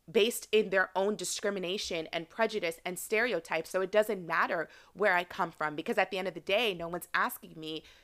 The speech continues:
if I'm a child of immigrants before they discriminate against me or before they stereotype me, you know. But at the same time, I want to be sensitive to the fact that generational trauma is real, and there is a lot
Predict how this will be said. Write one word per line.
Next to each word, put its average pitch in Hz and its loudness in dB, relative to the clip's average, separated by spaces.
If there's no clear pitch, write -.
if 202 2
I'm 190 4
a 175 -2
child 185 4
of 170 -2
immigrants 214 -2
before 202 0
they 185 -2
discriminate 165 -4
against 156 -8
me 160 -8
or 156 -6
before 180 0
they 175 0
stereotype 202 4
me, 147 -6
you 226 0
know. 165 4
But 277 4
at 294 4
the 277 -2
same 339 -2
time, 220 0
I 240 -2
want 240 0
to 262 -4
be 240 -6
sensitive 226 -6
to - -12
the 175 -6
fact 190 0
that 175 0
generational 294 0
trauma 190 0
is 156 -6
real, 165 -4
and 233 2
there 240 4
is 247 -2
a 214 0
lot 180 0